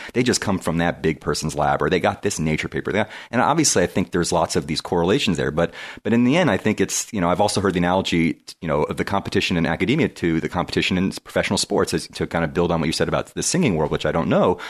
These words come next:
but the, you know, the sports world I don't know personally either, but I, I'm a sports fan, so I can see that. Yeah, lots of people, I'm sure, dream of making it out of the minor leagues or out of the B leagues into the big times, and very, very few get there. And it's not always based on pure talent. It's also based on fit. And so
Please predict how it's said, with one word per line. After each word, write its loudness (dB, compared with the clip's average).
but -8
the, 0
you 0
know, 2
the -2
sports 0
world 4
I 6
don't 4
know 2
personally 2
either, 2
but 2
I, 0
I'm -4
a -8
sports 0
fan, -2
so -2
I 2
can -4
see 2
that. 2
Yeah, 2
lots 2
of -2
people, -2
I'm 0
sure, 2
dream 2
of 0
making 0
it 4
out 4
of 2
the 0
minor 2
leagues -4
or -2
out 2
of -2
the -4
B 2
leagues 0
into -4
the -2
big -2
times, -2
and -2
very, 4
very 2
few -2
get 0
there. 2
And -2
it's -8
not 0
always 0
based -4
on -4
pure 0
talent. 0
It's -8
also 0
based -4
on -2
fit. -2
And -6
so 0